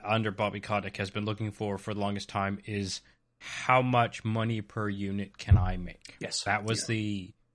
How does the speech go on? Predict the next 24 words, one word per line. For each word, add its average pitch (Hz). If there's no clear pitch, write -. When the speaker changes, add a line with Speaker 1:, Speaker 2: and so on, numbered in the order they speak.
Speaker 1:
that 131
was 131
the 117
metric 113
that 95
mattered, 104
which 120
is 117
why 117
they 110
acquired 165
things, 120
found 147
out 127
those 117
things 113
didn't 110
make 113
nearly 160
as 117
much 110
money 107
as, 98
say, 101